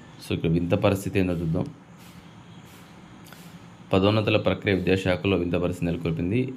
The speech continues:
ఎల్పీల ఉన్నతీకరణలో భాగంగా కొన్ని పాఠశాలల్లో పోస్టుల ఉన్నతీకరణ అయింది.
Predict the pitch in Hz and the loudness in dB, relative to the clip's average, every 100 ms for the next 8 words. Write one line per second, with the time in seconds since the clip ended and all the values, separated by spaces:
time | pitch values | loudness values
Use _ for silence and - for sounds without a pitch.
0 | - 95 98 117 107 104 101 98 98 98 | -2 0 2 4 4 2 2 2 2 2
1 | 92 92 98 98 - 98 95 92 98 107 | 2 0 2 0 0 0 0 0 0 2
2 | 95 85 95 98 - 104 92 95 95 95 | 0 2 2 0 0 0 0 0 0 0
3 | 95 90 87 101 | 0 0 0 0